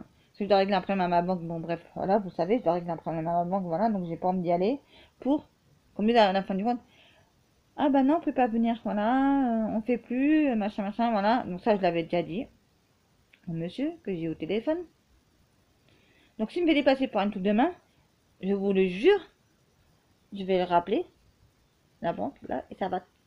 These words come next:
très mal se passer. Parce que moi, on me fait pas déplacer pour un tout. Voilà. Je vous jure qu'on me fait pas déplacer pour un tout. Voilà. De toute manière, je resterai dans la banque. Là,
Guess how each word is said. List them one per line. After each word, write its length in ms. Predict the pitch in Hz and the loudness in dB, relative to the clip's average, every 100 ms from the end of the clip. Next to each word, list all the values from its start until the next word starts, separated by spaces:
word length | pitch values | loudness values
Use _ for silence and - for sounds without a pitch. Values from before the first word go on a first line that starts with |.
| _ | _
très 180 | - 427 | 0 4
mal 160 | 427 370 | 4 4
se 80 | 294 | 4
passer. 340 | 254 233 190 - _ _ _ - | 4 4 -2 -8 _ _ _ -6
Parce 160 | 233 | -4
que 80 | 240 | 0
moi, 120 | 262 | 2
on 20 | |
me 60 | 277 | 2
fait 80 | 247 | 2
pas 120 | 254 | 2
déplacer 340 | 233 233 208 | 4 4 2
pour 140 | 214 185 | 0 -4
un 80 | 180 | -4
tout. 140 | 160 - _ _ _ _ _ - | -10 -18 _ _ _ _ _ -4
Voilà. 240 | 185 165 - _ _ _ - - - | -4 -4 -10 _ _ _ -20 -20 -4
Je 80 | 208 | -2
vous 160 | 202 202 | 0 2
jure 240 | 226 370 | 2 2
qu'on 120 | 269 | 0
me 60 | 240 | 0
fait 100 | 220 | 4
pas 100 | 220 | 4
déplacer 260 | 208 190 | 4 -2
pour 80 | - | -4
un 80 | 175 | -6
tout. 140 | - - _ _ _ _ _ _ _ _ _ _ _ _ _ _ _ _ _ _ _ _ _ - | -8 -18 _ _ _ _ _ _ _ _ _ _ _ _ _ _ _ _ _ _ _ _ _ -4
Voilà. 180 | 185 | -4
De 40 | - | -4
toute 140 | 233 | -2
manière, 240 | 262 311 277 | 0 2 2
je 80 | |
resterai 460 | 240 302 285 254 214 - | 0 2 4 4 2 -2
dans 160 | - 320 | 0 4
la 140 | 285 | 6
banque. 260 | 208 240 - _ _ _ _ _ | 6 2 -2 _ _ _ _ _
Là, 260 | 190 214 | 0 2